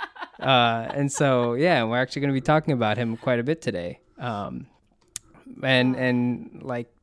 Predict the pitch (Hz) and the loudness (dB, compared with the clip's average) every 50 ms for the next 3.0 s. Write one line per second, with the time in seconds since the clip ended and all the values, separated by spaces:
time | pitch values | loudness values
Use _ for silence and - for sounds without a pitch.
0 | _ - - 151 139 - 170 151 139 143 147 139 - - - - - _ _ _ | _ -4 -4 -4 0 2 2 2 4 2 0 0 -2 -6 -10 -12 -16 _ _ _
1 | _ - 92 - 135 131 120 117 113 117 - 151 151 - 147 135 139 139 131 123 | _ -16 -12 -8 -6 -4 -4 -6 -8 -6 -6 -6 -4 0 0 2 2 2 2 0
2 | 120 - - 156 165 143 - 113 104 - - 123 117 117 - - - 117 107 104 | -2 0 0 0 0 0 -4 -10 -14 -8 -6 -6 -6 -6 -6 -4 -4 -4 -4 -6